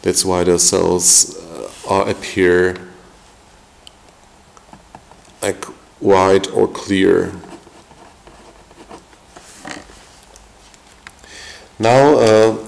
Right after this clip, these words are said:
in the human body, you have glands composed of, uh,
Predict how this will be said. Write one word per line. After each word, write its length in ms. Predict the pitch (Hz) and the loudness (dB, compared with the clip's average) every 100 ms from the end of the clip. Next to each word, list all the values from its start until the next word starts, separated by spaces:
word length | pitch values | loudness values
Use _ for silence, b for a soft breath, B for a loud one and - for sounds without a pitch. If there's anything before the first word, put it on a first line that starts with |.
| - | -2
in 120 | 123 | 0
the 80 | 139 | 4
human 220 | 165 180 | 4 4
body, 540 | 143 139 101 92 98 107 | 4 4 4 4 4 0
you 160 | 107 101 | -2 -2
have 260 | 107 101 | -2 -4
glands 840 | 113 113 85 110 131 - - B B B B - | 0 0 0 0 0 0 -2 B B B B -6
composed 480 | - 113 113 104 113 | -2 2 2 2 2
of, 360 | 104 - - | 0 -2 -2
uh, 400 | 107 98 98 98 | 4 6 6 4